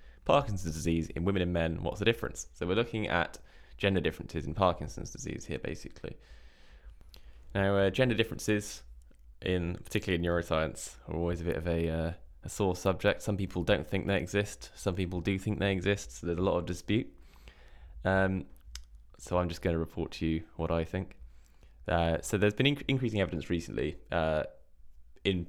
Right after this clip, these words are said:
Parkinson's disease that, uh, your biological sex is, uh, important in the phenotypical d-, uh, expression of Parkinson's. Um,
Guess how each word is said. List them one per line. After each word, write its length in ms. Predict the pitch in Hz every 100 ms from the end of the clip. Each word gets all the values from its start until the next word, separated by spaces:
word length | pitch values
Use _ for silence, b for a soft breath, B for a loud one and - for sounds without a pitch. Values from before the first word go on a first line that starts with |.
| -
Parkinson's 580 | 95 87 80 85 87 78
disease 480 | 80 78 78 76 - b b b -
that, 320 | 87 85 -
uh, 320 | 76 78 76 -
your 320 | - 85 82 76 - 95
biological 460 | 98 92 90 - 82
sex 580 | - 80 - - - -
is, 520 | - 80 76 - - - - -
uh, 60 | 65 -
important 560 | 80 87 73 - 78 -
in 140 | 80
the 60 | 71
phenotypical 760 | - 85 - - 90 90 82
d-, 100 | - - -
uh, 120 | 90
expression 500 | 85 - 98 - 78 -
of 340 | 73 78 - -
Parkinson's. 760 | 80 - - - 69 82 - b b b b b b -
Um, 400 | 87 85 85 85